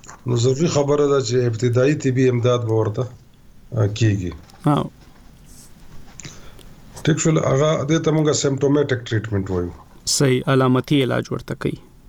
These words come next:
Speaker 1: علامتي.
Speaker 2: او.
Speaker 1: او د هغې نه پس بیا د ده د لوب-، لمبر پنکچر وشي،
Speaker 2: مهم.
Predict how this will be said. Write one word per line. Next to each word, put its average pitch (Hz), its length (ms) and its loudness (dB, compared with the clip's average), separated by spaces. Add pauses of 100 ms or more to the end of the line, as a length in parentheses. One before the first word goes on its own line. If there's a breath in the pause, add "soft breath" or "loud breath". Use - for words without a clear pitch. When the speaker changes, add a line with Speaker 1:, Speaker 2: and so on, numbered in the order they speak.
(160)
Speaker 1:
علامتي. 120 680 2 (480)
Speaker 2:
او. 143 60 0 (100)
Speaker 1:
او 135 140 2
د 139 40 4
هغې 147 220 4
نه 160 100 2
پس 156 220 0
بیا 135 180 0
د 131 100 2 (160)
ده 135 280 4
د 127 80 2 (320)
لوب-، 131 380 2 (300)
لمبر 127 260 4
پنکچر 143 420 2
وشي، 139 240 0 (340)
Speaker 2:
مهم. 123 280 4